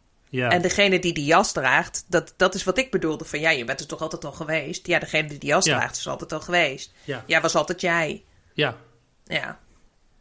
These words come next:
Speaker 1: En ik zal nooit een ander worden. Tenminste, niet in dit leven.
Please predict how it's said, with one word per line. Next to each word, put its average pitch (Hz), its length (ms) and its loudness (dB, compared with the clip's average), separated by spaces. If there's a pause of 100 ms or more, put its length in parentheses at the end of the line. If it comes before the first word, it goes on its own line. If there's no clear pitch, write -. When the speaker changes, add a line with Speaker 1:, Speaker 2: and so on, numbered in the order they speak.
(580)
Speaker 1:
En 135 100 -10
ik 127 80 -6
zal 120 140 -2
nooit 123 220 0
een 127 100 -2
ander 127 240 -2
worden. 131 480 -2 (1900)
Tenminste, 117 320 -10
niet 113 200 -10
in 110 60 -10
dit 113 180 -12
leven. 104 360 -14